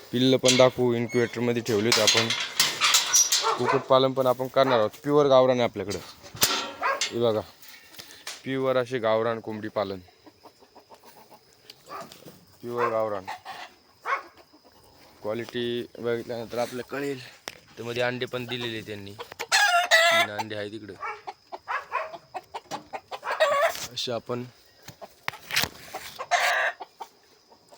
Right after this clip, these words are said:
कुक्कुटपालन करतो. बघा, आपण इन्क्युबेटरमध्ये ठेवलेले पिल्लं, पिल्लाकडे जाऊ. अंडे ठेवले होते मागच्या व्हिडिओमध्ये, बघितलं तुम्ही तर कळेल तुम्हाला.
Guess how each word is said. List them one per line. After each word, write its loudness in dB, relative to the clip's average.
कुक्कुटपालन -8
करतो. -6
बघा, 0
आपण -2
इन्क्युबेटरमध्ये 4
ठेवलेले 2
पिल्लं, 0
पिल्लाकडे -2
जाऊ. -6
अंडे -2
ठेवले 0
होते -2
मागच्या 2
व्हिडिओमध्ये, 2
बघितलं 2
तुम्ही -2
तर 6
कळेल 6
तुम्हाला. 4